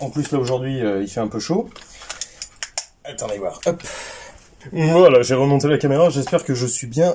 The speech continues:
euh, je suis bien axé. Donc, je disais, c'est putain de lourd. C'est, pff, incroyablement pas pratique.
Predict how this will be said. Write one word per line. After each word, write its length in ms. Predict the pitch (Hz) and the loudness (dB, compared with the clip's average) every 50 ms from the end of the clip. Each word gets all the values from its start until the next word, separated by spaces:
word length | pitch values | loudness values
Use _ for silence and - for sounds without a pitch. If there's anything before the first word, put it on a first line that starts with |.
| - - | 0 0
euh, 400 | 135 123 123 123 123 120 120 117 | 0 0 2 0 0 0 -2 -2
je 140 | 110 117 117 | -4 -6 -6
suis 160 | - - 127 | -8 -6 -2
bien 180 | 123 143 170 170 | 0 2 2 2
axé. 260 | 143 - - 123 113 - - - - - - - - - | 0 -2 -2 -4 -4 -6 -8 -14 -16 -20 -20 -18 -2 2
Donc, 180 | - 214 233 175 | 4 4 6 6
je 120 | 165 196 | 4 4
disais, 340 | 190 175 185 185 190 202 180 | 2 2 0 0 2 2 2
c'est 220 | - - 160 147 | 2 4 2 2
putain 400 | - - - 226 233 214 190 170 | 0 0 -2 -2 2 4 4 4
de 60 | 156 | 4
lourd. 320 | 143 151 170 196 220 220 - | 4 4 4 4 4 4 4
C'est, 500 | - - - 127 123 120 120 117 117 113 | 2 0 -2 -2 -4 -4 -2 0 0 0
pff, 340 | 113 110 - - - - - | -2 -2 -6 -10 -10 -6 -2
incroyablement 680 | 160 156 156 - - 160 151 147 143 147 147 143 143 139 | 0 0 0 0 0 2 2 2 2 0 2 2 0 0
pas 120 | 139 131 | -2 -2
pratique. 540 | 135 131 123 - 170 185 214 214 - - | -2 -4 -4 -2 -2 -2 -2 -2 -4 -8